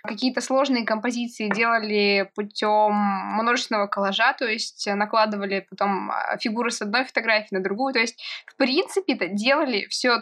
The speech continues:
то же самое, что мы делаем сейчас. Небо на фотографии добавляли, потому что было проблематично снять, э, сразу фотографию пейзажа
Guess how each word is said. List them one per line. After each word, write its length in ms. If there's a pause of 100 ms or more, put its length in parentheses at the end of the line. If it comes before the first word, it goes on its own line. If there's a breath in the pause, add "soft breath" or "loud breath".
то 140
же 120
самое, 420
что 280
мы 140
делаем 320
сейчас. 500 (300 loud breath)
Небо 280
на 80
фотографии 680
добавляли, 540
потому 300
что 160
было 180
проблематично 1040
снять, 640
э, 320
сразу 400
фотографию 580
пейзажа 600